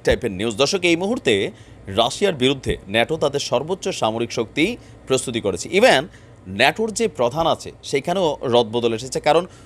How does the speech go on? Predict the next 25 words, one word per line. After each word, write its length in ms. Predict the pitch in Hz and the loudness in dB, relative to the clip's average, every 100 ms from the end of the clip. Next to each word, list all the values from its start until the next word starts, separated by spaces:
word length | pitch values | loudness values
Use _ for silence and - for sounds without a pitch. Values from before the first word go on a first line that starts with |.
| - - | -20 -6
পুতিনের 420 | 151 156 156 151 | -2 0 0 2
গলায় 280 | 143 151 143 | 4 4 0
ঘণ্টা 440 | 95 110 131 143 214 | -2 -2 -2 0 2
বাঁধার 340 | 170 139 127 | 2 2 0
জন্য 360 | 113 92 78 - - - - - | 0 -6 -8 -14 -18 -20 -20 -2
কোনো 220 | 127 113 | 0 2
রাষ্ট্র 320 | 110 123 143 | 2 0 -2
দায়িত্ব 340 | 123 117 - 120 | 0 0 -2 -2
না 120 | 113 | 2
নিলেও 280 | 143 131 95 - - | 6 4 2 -12 -16
সুইজারল্যান্ডের, 720 | - 135 127 139 143 208 208 208 - | -6 0 2 6 4 4 0 -2 -6
সরি, 240 | 123 147 104 | -2 0 0
নেদারল্যান্ডসের 600 | 92 135 196 220 202 180 | -2 2 2 2 -4 -2
প্রধানমন্ত্রী, 580 | 139 135 156 131 98 - - - - - - | -2 -2 -4 -6 -10 -14 -18 -20 -20 -18 -2
তিনি 160 | 156 | 0
কিন্তু 360 | 180 180 170 196 - | 0 -2 0 -2 -2
এই 100 | 131 | -2
দায়িত্ব 420 | 104 120 120 113 | 0 -2 -2 -6
নিয়েছেন। 380 | 101 90 107 87 - - - - | -4 -4 -6 -8 -18 -20 -20 -2
আর 320 | 139 147 147 - - | 4 6 4 0 -2
তাকে 380 | 156 170 196 139 | -2 0 -2 -2
একটা 260 | 90 110 | -6 -6
ওয়েলকাম 600 | 127 110 156 180 185 190 | -4 0 0 0 -4 -6
জানাইছে 360 | 151 143 135 135 | -4 -4 -4 -10
কে? 280 | 127 165 | -4 -2